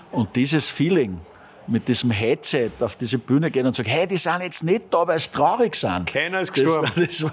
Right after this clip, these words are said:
Speaker 1: war, das war natürlich ein Sonnenaufgang, ja. Und gleichzeitig muss man sagen, dass diese Aufmerksamkeit, ja, und wenn, wenn man sozusagen probiert, also ich glaube, der,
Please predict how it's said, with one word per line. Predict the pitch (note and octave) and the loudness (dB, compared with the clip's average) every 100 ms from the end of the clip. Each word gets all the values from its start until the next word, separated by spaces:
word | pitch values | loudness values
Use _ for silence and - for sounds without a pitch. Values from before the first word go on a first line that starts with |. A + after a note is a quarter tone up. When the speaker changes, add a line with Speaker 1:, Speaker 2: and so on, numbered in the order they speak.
| - | -2
Speaker 1:
war, | D#3+ - D3+ - C#3+ | -2 -2 -10 -8 0
das | B2+ D#3 - | 2 2 0
war | D3+ C#3+ | -2 0
natürlich | C#3 C3+ C#3 C3+ | 0 0 0 -2
ein | B2+ | -2
Sonnenaufgang, | - B2+ G#3+ A#2 F#2 G#2 C#3 A#2+ B2 C#3+ | 0 2 2 0 2 0 0 -2 -2 -2
ja. | B2 - - - | -4 -6 -18 -12
Und | C3 | -8
gleichzeitig | A2+ G2 A#2+ - D3 C3 | 0 0 0 -4 -2 0
muss | C#3 | 2
man | C#3 | 2
sagen, | - C3 C#3 A#2+ | 0 0 -2 -2
dass | B2+ - | -4 -2
diese | B2 B2 D#2+ | -4 -2 0
Aufmerksamkeit, | E2+ D3 G3+ D3+ - - A2 - F#2 D#2+ D#2+ | 2 2 2 -2 -2 -4 -4 -6 -8 -8 -8
ja, | G2+ | -4
und | A#2+ | -2
wenn, | A2+ A2 G2 | -2 -4 -2
wenn | A2+ A2 | 0 0
man | A2+ | 0
sozusagen | A#2 A2 A#2+ A#2 A2 - | -4 -8 -4 -2 -2 -8
probiert, | - G2+ - A2 E3 E3+ - - - - - - - | -10 -8 -4 0 2 2 -2 -20 -20 -20 -20 -20 -10
also | - A2 | -6 -2
ich | A#2+ | 0
glaube, | G#2+ A2 | 2 0
der, | A#2 A#2 | 0 -2